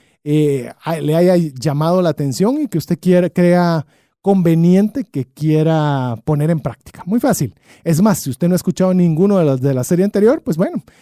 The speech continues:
va a tener todo el programa de hoy para escoger alguno, eh, escribirlo al WhatsApp dedicado a Trascendencia Financiera, cincuenta y nueve diecinueve cero cinco cuarenta y dos, y entre todas las personas que participen,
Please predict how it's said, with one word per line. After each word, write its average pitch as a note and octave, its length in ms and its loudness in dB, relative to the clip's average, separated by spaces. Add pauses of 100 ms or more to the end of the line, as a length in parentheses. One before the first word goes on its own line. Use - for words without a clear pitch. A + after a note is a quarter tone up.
(220)
va D#3 60 -2
a D#3+ 40 -2
tener E3 300 0
todo F3 240 2
el E3 100 2
programa D3+ 540 0
de C#3+ 140 2
hoy G#3 180 4
para D#3 220 0
escoger C#3 340 -2
alguno, A3+ 460 2 (400)
eh, D3 500 2
escribirlo F3 580 2
al D#3 120 2
WhatsApp E3+ 480 -2
dedicado E3+ 580 0
a D3+ 60 0
Trascendencia C#3+ 400 -2
Financiera, F3+ 420 -2
cincuenta B2+ 380 -4
y - 20 -4
nueve D#3 160 0
diecinueve C#3 380 -2
cero D#3 160 -2
cinco F3 240 -4
cuarenta G3 320 0
y - 20 2
dos, B3+ 240 0 (240)
y F#3+ 140 0
entre C4 240 -2
todas A3 260 0
las G3 140 -2
personas E3 500 -2
que F#3+ 220 2
participen, A#3 920 -2